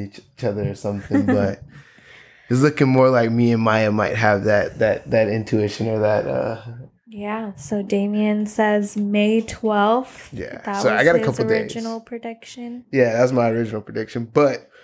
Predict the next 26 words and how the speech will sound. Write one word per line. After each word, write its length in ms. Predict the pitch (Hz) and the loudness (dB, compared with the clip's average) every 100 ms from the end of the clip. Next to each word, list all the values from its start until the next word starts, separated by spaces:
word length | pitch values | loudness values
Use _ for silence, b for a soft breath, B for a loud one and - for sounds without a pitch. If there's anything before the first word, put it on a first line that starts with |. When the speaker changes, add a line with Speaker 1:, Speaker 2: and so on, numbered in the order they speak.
| b | b
Speaker 1:
I 60 | 143 | 0
mean, 180 | 143 135 | 2 2
we'll 140 | 165 | 2
still 240 | 170 196 196 | 2 0 0
see. 340 | - 180 143 | 0 2 2
I 60 | 139 | 4
mean, 520 | 139 131 131 120 - _ _ _ _ _ _ _ _ - | 4 4 2 0 -8 _ _ _ _ _ _ _ _ -2
it's, 220 | 147 143 - - _ _ _ _ _ - | -2 -2 -10 -18 _ _ _ _ _ 0
it's 240 | 160 165 | 0 2
been, 160 | 190 190 | 0 2
like, 320 | 143 131 - | 0 -4 -10
really, 380 | 117 127 147 143 | -4 0 4 4
really, 440 | 135 135 131 123 | 4 4 4 2
it's, 460 | 113 - 127 - - | 0 -4 -4 -6 -4
it's 160 | 143 139 | -4 2
been 120 | 156 | 2
a 80 | 135 | 2
lot. 380 | 120 123 104 101 | 2 2 0 -2
Like, 140 | 110 | -2
I, 100 | 107 | -2
I, 340 | - 101 - 113 | 0 -2 -2 -4
I 20 | |
feel 160 | 110 135 | 2 4
like 140 | 127 | 4
I'm, 160 | 117 120 | 2 0
like, 420 | 113 110 - | 0 -2 -4